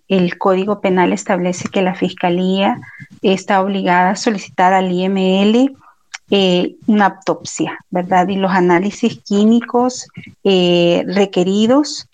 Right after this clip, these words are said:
para no solo la identificación legal, la identificación forense, sino también para establecer la causa de la muerte y otros signos de violencia que puedan también, eh, ser evidencia para la investigación penal.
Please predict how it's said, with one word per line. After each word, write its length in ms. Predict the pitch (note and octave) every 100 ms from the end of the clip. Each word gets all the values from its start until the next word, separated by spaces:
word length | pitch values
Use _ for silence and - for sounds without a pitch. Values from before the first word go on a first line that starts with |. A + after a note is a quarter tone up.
| - - _ _ -
para 520 | G#3+ G3+ G3+ A3+ A3
no 180 | G3+ F#3+
solo 280 | - G#3 B3
la 120 | B3
identificación 1080 | G#3 F#3+ F#3 F#3+ - - F#3 - F#3+ F#3+ F#3+
legal, 480 | F3 F#3 G#3+ B3+ A#3
la 80 |
identificación 920 | F#3+ F#3 F#3+ F#3+ - - - F3+ G3+ F#3
forense, 460 | G3+ F#3+ G#3 -
sino 340 | A#3 G3+ G3 F#3
también 380 | F#3 F3+ F#3+
para 180 | G3 G#3
establecer 540 | F3+ - F3 F3+ - G3+
la 180 | F#3+
causa 420 | - F3+ F#3+ - A3+
de 100 | F#3+
la 120 | F3+
muerte 640 | F#3 G3 A3+ B3+ - D4+ - - - - - - -
y 380 | A#3 A3 A3 A#3+
otros 340 | G#3+ G#3 G3
signos 320 | - G3+ G#3
de 120 | G#3 F#3+
violencia 600 | F3+ F3+ G3 G3+ B3 A#3+
que 100 | F#3
puedan 560 | - F#3+ F#3+ G3 G3+
también, 760 | G3 F3+ F3 F3+ F#3 F#3 F#3+ G3
eh, 260 | G3 F#3 F3
ser 480 | - G3+ F#3+ F#3+ -
evidencia 760 | G3+ F#3+ F3 F#3+ A3 - B3+ A#3+ - -
para 180 | G3 E3+
la 120 | F3
investigación 760 | F3 E3+ - F3 E3+ - F3
penal. 340 | F3 E3+ -